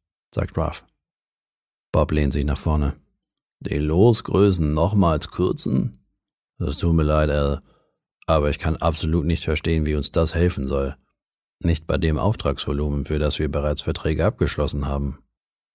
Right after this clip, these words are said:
"Wissen Sie", wirft Ralph ein, "wir haben da einige Bestellungen, die wir vor dem zugesagten Liefertermin ausliefern wollten.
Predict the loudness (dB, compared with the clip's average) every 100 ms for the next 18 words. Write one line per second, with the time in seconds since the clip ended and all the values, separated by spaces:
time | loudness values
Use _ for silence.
0 | _ _ _ _ -2 -2 2 0 2 2
1 | 0 -2 _ _ -8 -2 0 0 0 0
2 | 0 0 0 0 -8 -20 _ _ 2 2
3 | 2 2 2 2 2 2 2 0 0 0
4 | 2 4 2 2 0 2 0 0 0 0
5 | 0 0 0 2 0 0 0 0 0 -4
6 | 0 0 0 0 -2 0 0 2 2 2
7 | 2 0 0